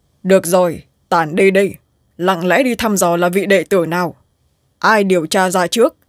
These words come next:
ta sẽ báo chuyện này cho tông chủ, để lão nhân gia tự mình ban thưởng cho các ngươi.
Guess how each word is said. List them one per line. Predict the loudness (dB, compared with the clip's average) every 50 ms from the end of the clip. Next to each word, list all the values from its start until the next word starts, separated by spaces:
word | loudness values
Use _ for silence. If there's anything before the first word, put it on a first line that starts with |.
| _
ta | -6 -4 -2
sẽ | -2 -2
báo | 0 0 0 0 0
chuyện | 0 -2 -2
này | -2 -2 -2
cho | -2 -2
tông | -2 0 -2 -2
chủ, | 0 -2 -2 -2 -4 -6 _ _ _ _ _ _
để | 0 0 2 2 2
lão | 2 0 2 2
nhân | 2 0 0 0
gia | 0 0 0 -2 -4 -8 _ _ _
tự | 2 2 2 2 0
mình | 0 0 0 0 0
ban | 0 0 0 0
thưởng | -2 -4 -4 -4 -4
cho | -6 -6
các | -4 -4 -4
ngươi. | -2 0 0 -2 -2